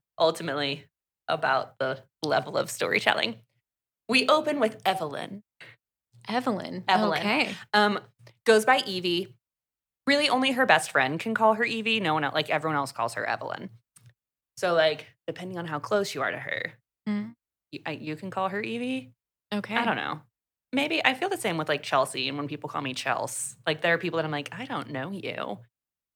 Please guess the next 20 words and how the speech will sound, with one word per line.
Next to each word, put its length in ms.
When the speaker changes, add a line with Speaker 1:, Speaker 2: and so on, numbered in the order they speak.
Speaker 1:
Maybe 160
don't 180
call 140
me 80
Chels." 540
Speaker 2:
Sure. 460
Speaker 1:
Right? 220
Speaker 2:
Sure. 280
Speaker 1:
I, 240
that 240
probably 240
happens 360
less 240
with 100
Hannah. 440
Speaker 2:
Yeah, 180
nobody 260
calls 260
me 140
Han. 400